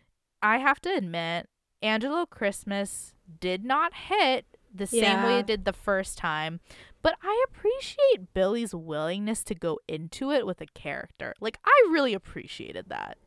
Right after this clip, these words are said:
Speaker 2: Yeah, I was also devastated to find out that the sketch was cut for time. I really feel like Angelo is prime time, and I don't understand why they would cut it out of the show. I feel like some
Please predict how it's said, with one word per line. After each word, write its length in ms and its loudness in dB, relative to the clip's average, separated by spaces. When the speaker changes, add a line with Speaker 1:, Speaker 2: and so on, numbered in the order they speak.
Speaker 2:
Yeah, 320 6
I 140 6
was 280 2
also 500 -2
devastated 640 0
to 80 0
find 280 -2
out 220 -2
that 240 0
the 80 -2
sketch 280 -6
was 160 -8
cut 240 -10
for 120 -4
time. 760 -6
I 580 -2
really 380 2
feel 100 2
like 160 2
Angelo 640 0
is 320 -2
prime 400 -6
time, 300 -2
and 80 -2
I 80 2
don't 180 -2
understand 520 -2
why 140 -2
they 140 -4
would 160 -6
cut 160 -6
it 80 -4
out 100 -4
of 120 -10
the 100 -8
show. 240 -8
I 140 -4
feel 160 -8
like 120 -6
some 140 -8